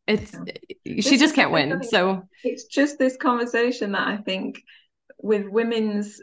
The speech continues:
Speaker 2: choices and women's bodies, and
Speaker 1: Mm.
Speaker 2: it's always been kind of part of the sort of feminist movement, hasn't it? That, um,
Speaker 1: Mm.
Speaker 2: there's so many politics around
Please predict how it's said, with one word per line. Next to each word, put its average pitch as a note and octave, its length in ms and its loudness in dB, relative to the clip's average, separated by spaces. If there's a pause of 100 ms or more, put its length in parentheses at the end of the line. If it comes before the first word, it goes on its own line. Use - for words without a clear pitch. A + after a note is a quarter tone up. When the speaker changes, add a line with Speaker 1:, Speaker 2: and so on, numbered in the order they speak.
(140)
Speaker 2:
choices A3 560 0
and F3+ 100 -6
women's F3 320 -6
bodies, G#3 540 0
and F3+ 120 2
Speaker 1:
Mm. F3 60 0
Speaker 2:
it's D#3 220 -6
always G3+ 640 0
been F3+ 340 -4
kind F3 260 -6
of - 180 -12
part F#3 280 -2
of F3 120 -12
the E3+ 100 -6
sort F3 220 -8
of - 120 -16
feminist F3 480 -6
movement, F3+ 420 -6
hasn't F3 280 -6
it? F#3 260 -8
That, F3+ 300 -4 (400)
um, E3+ 320 0
Speaker 1:
Mm. D3+ 120 -10 (460)
Speaker 2:
there's E3 260 -6
so G#3+ 160 2
many F#3+ 200 0
politics F#3+ 760 -4
around D#3+ 600 -6